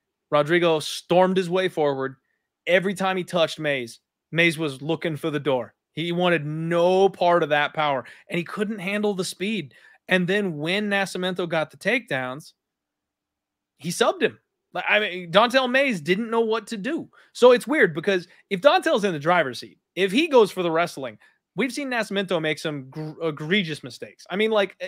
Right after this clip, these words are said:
in the first round against Alan Baudot, he went for, like, a, he went for, like, a drag style, like, a drag and roll takedown,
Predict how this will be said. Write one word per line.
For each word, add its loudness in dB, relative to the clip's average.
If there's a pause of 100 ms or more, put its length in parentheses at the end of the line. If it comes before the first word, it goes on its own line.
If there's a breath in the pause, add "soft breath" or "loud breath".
in 0
the -2
first -4
round 0
against -6
Alan 0
Baudot, -2 (220 soft breath)
he -4
went -4
for, 0
like, 0
a, 0
he -6
went -4
for, -6
like, -2
a -4
drag -2
style, 0
like, -6
a -6
drag 0
and -6
roll -2
takedown, -6